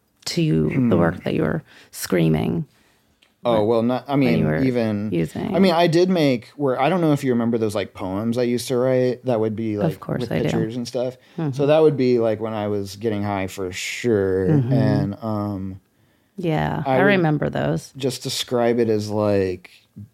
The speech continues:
Speaker 2: bitter. It makes you bitter.
Speaker 1: They were
Speaker 2: Like
Speaker 1: disturbing.
Speaker 2: Yeah, and I was
Speaker 1: The
Speaker 2: trying
Speaker 1: poems.
Speaker 2: to, like, open up and be totally honest and be totally raw, or whatever. Raw is, like, a bad word, but I,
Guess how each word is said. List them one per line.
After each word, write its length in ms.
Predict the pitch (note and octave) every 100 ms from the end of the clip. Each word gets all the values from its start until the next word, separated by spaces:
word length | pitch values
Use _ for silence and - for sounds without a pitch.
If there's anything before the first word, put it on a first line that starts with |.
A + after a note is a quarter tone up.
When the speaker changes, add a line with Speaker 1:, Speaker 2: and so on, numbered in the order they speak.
| _ _ - G#2+
Speaker 2:
bitter. 320 | A2 A#2 A2+ -
It 100 | G2+
makes 280 | G#2+ G#2 A2+
you 80 |
bitter. 500 | F#2+ G2 F2+ - F2+ - -
Speaker 1:
They 160 | G#2 F3+
were 80 |
Speaker 2:
Like 80 | F3
Speaker 1:
disturbing. 800 | D#3+ E3+ - D3+ D3 D3+ D#3+ D#3+ _ _ _ _ _ _ -
Speaker 2:
Yeah, 200 | C3+ B2
and 100 | B2+
I 20 |
was 140 | C3
Speaker 1:
The 40 | C3
Speaker 2:
trying 340 | C#3+ C3+ C#3+
Speaker 1:
poems. 180 | D#3 D#3+
Speaker 2:
to, 220 | C#3+ B2+
like, 720 | A#2 A2 G#2 G2+ - - - _ _ _ _ -
open 320 | A2 G#2+ A2+
up 260 | G#2 G#2+ A2
and 160 | G#2 F#2+
be 160 | G2+
totally 380 | F#2+ A2 G2+ G2+
honest 420 | F2 G2 G#2+ G#2+
and 80 | G2+
be 120 | G2+
totally 280 | G2 G2+ F#2+
raw, 680 | E2 E2+ F2 F#2 F2+ F2+ E2
or 280 | G2 F2+ F2
whatever. 440 | F#2 F#2 E2 F#2+
Raw 240 | F2+ E2+ D#2+
is, 100 | E2+
like, 140 | E2
a 60 | D#2+
bad 240 | D#2 E2
word, 240 | E2 D#2 D#2+
but 100 | G2+
I, 140 | G2